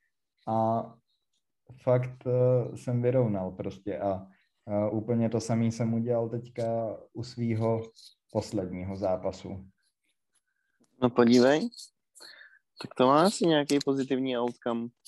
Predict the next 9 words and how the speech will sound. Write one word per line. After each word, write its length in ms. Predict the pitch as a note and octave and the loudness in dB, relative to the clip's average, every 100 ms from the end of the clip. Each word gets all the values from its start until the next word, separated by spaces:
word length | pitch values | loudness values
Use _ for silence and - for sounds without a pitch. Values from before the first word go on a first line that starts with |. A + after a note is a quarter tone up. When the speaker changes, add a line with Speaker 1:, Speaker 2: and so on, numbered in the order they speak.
| - - _ - | -20 -20 _ -2
Speaker 2:
na 160 | A#2+ | -2
klid 360 | A#2+ C3 A#2+ - | 0 0 0 0
v 160 | - - | -18 -8
tvý 200 | A#2+ A2+ | -6 -4
duši 380 | A2+ - A#2+ | -6 -2 -2
v 260 | A2+ _ - | -4 _ -8
takovýchhle 440 | A2 - A2+ A2+ A2+ | -8 0 2 4 4
vyhrocených 560 | A#2 A#2 - A#2+ A#2 | 4 0 -2 -4 -4
situacích. 640 | A#2 A2+ A2+ A2+ - A2+ | -6 -6 -6 -6 -4 -4